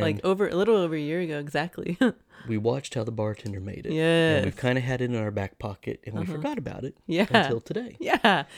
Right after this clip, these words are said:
Speaker 1: I know, and it was funny because, like, we had all of the ingredients,
Speaker 2: Mm-hmm.
Speaker 1: and, uh,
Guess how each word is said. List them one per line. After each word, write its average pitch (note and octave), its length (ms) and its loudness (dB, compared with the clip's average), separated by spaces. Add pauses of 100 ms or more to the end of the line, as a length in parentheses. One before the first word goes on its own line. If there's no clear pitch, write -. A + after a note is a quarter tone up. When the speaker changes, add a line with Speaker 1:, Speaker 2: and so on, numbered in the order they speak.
(280)
Speaker 1:
I C4 80 4
know, D#4 180 8
and C4+ 120 6
it D4 40 8
was C#4 140 4
funny D4+ 220 2
because, B3 340 0
like, F#3+ 180 4
we G3+ 120 2
had B3+ 260 2
all A3+ 260 8
of F#3+ 140 2
the G3 100 4
ingredients, F3 800 0
Speaker 2:
Mm-hmm. C#3 280 0 (160)
Speaker 1:
and, E3+ 720 6
uh, D3 560 0